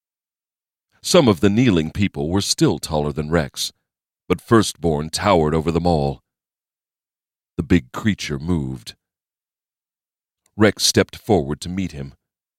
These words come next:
To stare into the man's eyes, Rex had to look almost straight up. "Kneel.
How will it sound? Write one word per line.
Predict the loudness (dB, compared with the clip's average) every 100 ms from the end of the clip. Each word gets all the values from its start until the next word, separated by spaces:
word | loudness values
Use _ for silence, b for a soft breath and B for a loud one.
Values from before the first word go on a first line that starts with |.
| _ _
To | -2
stare | 0 4 4 4
into | 2 0
the | 0
man's | 0 0 0
eyes, | 2 2 0 -4 b b
Rex | 2 2 2
had | -4 -2
to |
look | -2 -2 0
almost | 0 2 -2 -6 -8
straight | -6 -2 0 2
up. | 0 0 -8 _ _ _ _ _ _ _ _ _ _ _ _ _ _ _ 0
"Kneel. | 4 6 8 6 2